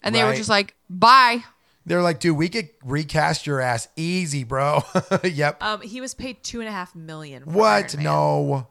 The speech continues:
Speaker 3: Yes.
Speaker 2: no.
Speaker 3: Yes.
Speaker 2: Are you sure?
Speaker 3: Yes.
Speaker 2: All right.
Speaker 1: Well,
Speaker 2: Well, I read
Speaker 1: so
Speaker 2: two
Speaker 1: I
Speaker 2: different
Speaker 1: don't
Speaker 2: articles. <laughs>
Speaker 1: Um, I just know that
Speaker 3: And then he
Speaker 1: Tony
Speaker 3: got ten million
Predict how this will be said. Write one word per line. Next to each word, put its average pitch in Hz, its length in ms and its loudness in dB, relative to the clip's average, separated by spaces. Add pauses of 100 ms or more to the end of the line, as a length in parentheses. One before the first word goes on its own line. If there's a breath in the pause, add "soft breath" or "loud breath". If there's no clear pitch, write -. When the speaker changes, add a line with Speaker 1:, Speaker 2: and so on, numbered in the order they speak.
Speaker 3:
Yes. 135 100 -8
Speaker 2:
no. 117 560 -4 (280)
Speaker 3:
Yes. - 420 -20
Speaker 2:
Are 170 100 -4
you 208 160 -4
sure? 139 560 -2 (1160)
Speaker 3:
Yes. - 400 -20 (680)
Speaker 2:
All 113 140 -6
right. 107 160 -8
Speaker 1:
Well, 220 220 6
Speaker 2:
Well, 110 160 -6 (520)
I 160 140 2
read 180 180 2
Speaker 1:
so 214 80 4
Speaker 2:
two - 100 4
Speaker 1:
I 175 40 8
Speaker 2:
different 262 220 4
Speaker 1:
don't 123 80 0
Speaker 2:
articles. 113 520 -6 (300 loud breath)
<laughs> 180 100 -2 (180)
Speaker 1:
Um, 196 220 2
I 233 140 6
just 285 220 -4
know 247 220 6
that 196 240 2
Speaker 3:
And 220 100 -4
then 240 120 -2
he 262 80 -8
Speaker 1:
Tony 226 240 4
Speaker 3:
got - 60 -12
ten 226 260 -6
million 160 560 -12